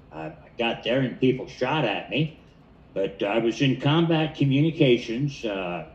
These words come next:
sometimes I was, uh, up, uh, where the planes were coming in to, uh, to drop their ordnance.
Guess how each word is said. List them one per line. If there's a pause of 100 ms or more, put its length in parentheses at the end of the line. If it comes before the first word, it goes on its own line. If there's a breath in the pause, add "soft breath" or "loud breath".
(140)
sometimes
I
was,
uh, (580)
up,
uh,
where
the
planes
were
coming
in
to,
uh,
to (260)
drop
their
ordnance.